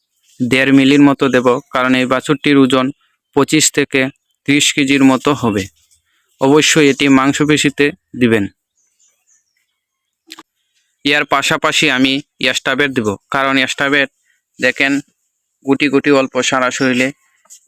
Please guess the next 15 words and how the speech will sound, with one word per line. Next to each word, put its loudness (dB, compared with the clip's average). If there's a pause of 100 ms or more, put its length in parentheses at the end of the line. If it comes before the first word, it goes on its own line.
(220)
এর 0
কারণে -2
বাছুরের 0
সারা -2
শরীরে -2 (500)
চুলকানো 0
সমস্যা 0
হয় -4 (500)
বা 0 (100)
চর্ম 0 (100)
প্রদাহ -2 (100)
প্রতিরোধের 0
জন্য 0 (280)
আমি 0
অ্যাস্টাবেট -2